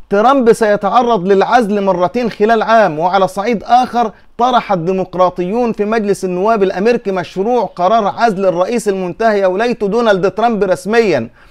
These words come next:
وذلك عقب مداهمة مؤيدي ترامب لمبنى الكونجرس الأمريكي. وبدوره، صاغ جيمي راسكين العضو الديمقراطي في مجلس النواب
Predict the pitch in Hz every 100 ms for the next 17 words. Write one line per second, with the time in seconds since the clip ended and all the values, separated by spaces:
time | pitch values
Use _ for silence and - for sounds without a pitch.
0 | - 156 175 175 247 220 185 185 262 214
1 | 202 190 175 175 185 240 202 190 185 185
2 | 196 233 202 208 240 254 185 - - -
3 | 170 180 220 196 196 180 - 214 190 170
4 | - 170 160 151 123 143 180 233 226 226
5 | 269 233 170 123 _ - - - 247 233
6 | 170 175 240 214 180 160 175 - - 247
7 | 277 262 247 190 185 247 220 208 170 170
8 | 170 - 240 240 190 165 190 226 190 185
9 | 185 180 196 262 277